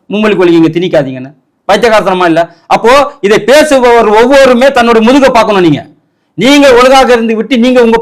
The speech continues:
பையனுக்கு தமிழையும் ஆங்கிலத்தையும் கத்துக் கொடுத்து விட்டு, மூன்றாவது மொழியை தெரியலன்னு சொன்னா நீ பேசு.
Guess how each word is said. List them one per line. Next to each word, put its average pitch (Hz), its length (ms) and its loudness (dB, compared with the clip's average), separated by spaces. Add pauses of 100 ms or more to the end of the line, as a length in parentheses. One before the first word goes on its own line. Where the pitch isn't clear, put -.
பையனுக்கு 247 260 0
தமிழையும் 240 400 0 (100)
ஆங்கிலத்தையும் 220 340 -6
கத்துக் 208 220 -4
கொடுத்து 202 220 -4
விட்டு, 262 280 -6 (140)
மூன்றாவது 254 360 0
மொழியை 214 260 -2
தெரியலன்னு 254 380 0
சொன்னா 220 220 -4
நீ 208 80 -2
பேசு. 165 380 -6